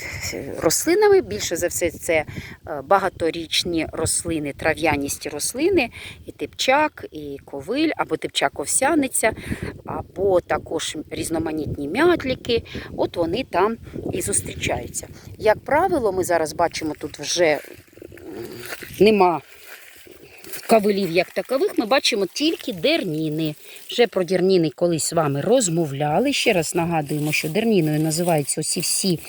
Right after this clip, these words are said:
торічні стебла, які залишаються, і вони утримують верхній шар ґрунту з одного боку, набирають вологу,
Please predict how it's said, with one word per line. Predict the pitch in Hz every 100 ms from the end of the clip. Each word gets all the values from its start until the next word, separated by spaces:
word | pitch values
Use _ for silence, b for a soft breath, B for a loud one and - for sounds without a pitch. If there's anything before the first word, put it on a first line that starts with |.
| B B -
торічні | 233 226 226 202 220
стебла, | 185 - 185 160 185 156
які | 160 - 196
залишаються, | 165 165 160 - 170 143 139 202 - 285 311 B B B
і | -
вони | 175 226 285 359 - B B B -
утримують | 254 - 277 269 202 180 165 190
верхній | 214 208 180 160
шар | - - 180 165 180 -
ґрунту | 165 185 185 151 151 277 320 - B B B -
з | 196
одного | 254 269 269
боку, | 220 269 - 254 240 -
набирають | 190 226 269 311 277 214 -
вологу, | 196 262 196 175 156 160 233